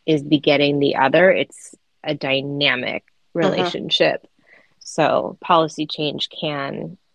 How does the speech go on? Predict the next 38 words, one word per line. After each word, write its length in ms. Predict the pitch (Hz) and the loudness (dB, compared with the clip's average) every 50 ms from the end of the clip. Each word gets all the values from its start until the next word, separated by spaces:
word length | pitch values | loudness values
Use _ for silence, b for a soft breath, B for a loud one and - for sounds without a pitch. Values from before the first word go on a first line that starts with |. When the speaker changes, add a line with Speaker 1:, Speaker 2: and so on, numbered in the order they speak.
| _ _ _ _ | _ _ _ _
Speaker 1:
positively 760 | - - 151 143 135 127 131 - 127 135 147 147 143 139 139 - | -8 -4 -2 -2 -2 -2 -2 -2 -2 -2 -2 0 0 2 2 0
or 140 | 117 135 | 0 -2
negatively 720 | 135 - - - - - - - 160 143 - - 151 - | -2 -4 -2 -2 -4 -4 -4 -4 -4 -2 0 2 2 2
impact 520 | - 101 117 135 - 156 113 - _ - - _ | 0 -2 -4 -4 -2 -4 -4 -4 _ -16 -20 _
culture 540 | - - - - - - - 92 - 156 175 - _ _ _ _ _ _ - | -8 -8 -8 -4 -4 -2 -2 0 -2 -2 -4 -8 _ _ _ _ _ _ -6
and 200 | - 151 151 135 | -4 -4 -2 0
vice 300 | 143 - 139 139 - - - | 0 0 0 -2 -4 -6 -2
versa. 600 | 143 147 139 - - - - - 95 - 175 - _ _ _ _ _ _ _ _ _ _ _ | 0 0 0 0 -2 -2 0 0 0 -2 -6 -10 _ _ _ _ _ _ _ _ _ _ _
It's 80 | - | -2
not 80 | - 175 156 135 - - 170 180 | 0 2 2 2 2 2 2 2
just 160 | 147 143 156 | 2 2 2
Speaker 2:
Absolutely. 140 | - 143 139 | 2 2 2
Speaker 1:
a 60 | 135 - - - | 0 -2 -8 -8
one 340 | - - 165 156 147 143 143 | -4 0 2 2 2 2 2
directional 600 | 131 143 143 143 - - - - - 151 143 135 135 | 0 0 2 2 0 0 -2 -4 -2 -2 -2 -2 -2
thing. 380 | - - 143 - 113 - 170 160 | 0 0 0 0 0 -2 -4 -6
So 160 | - - 151 | -4 -2 0
I'm 80 | 147 160 | 0 0
not 160 | 156 - - - _ | 0 -2 -4 -6 _
saying, 260 | - 160 147 139 135 - | 0 0 2 2 0 -2
like, 220 | - 104 - - _ _ _ - - _ _ _ _ _ _ _ - | -2 -4 -4 -4 _ _ _ -20 -20 _ _ _ _ _ _ _ -2
policy 400 | - 160 127 - 143 - - 147 | 0 2 2 2 0 -2 -4 -4
is 80 | 143 - | -4 -4
not 220 | 151 131 127 - | -4 -4 -4 -2
the 160 | - - 123 | -2 0 0
answer. 320 | 143 143 143 - - 147 - | 0 0 -2 -4 -4 -4 -2
There's 260 | - - - 135 143 | 0 0 0 2 2
a 60 | 151 | 2
lot 260 | 143 165 165 165 156 | 2 2 2 2 2
of 60 | 147 147 | 2 2
answers 540 | 147 143 143 147 147 - 143 151 156 151 156 | 0 0 0 -2 -4 -2 -2 -2 -2 -2 -2
there. 400 | - 143 - - - - 147 - - _ | 0 0 2 2 0 0 -2 -4 -10 _
Uh, 280 | - 160 147 - - 156 160 | -10 -8 -6 -6 -6 -2 2
we're 180 | 180 180 190 | 4 4 4
seeing 380 | 190 - 392 440 440 381 311 302 | 4 4 4 6 6 6 6 6
them 240 | 330 311 277 262 262 b b b b b b b b _ _ _ _ - - | 6 6 4 2 0 b b b b b b b b _ _ _ _ 0 4
go 320 | 277 269 269 247 208 202 - _ _ _ | 6 6 6 4 2 -4 -10 _ _ _
the 80 | - | -8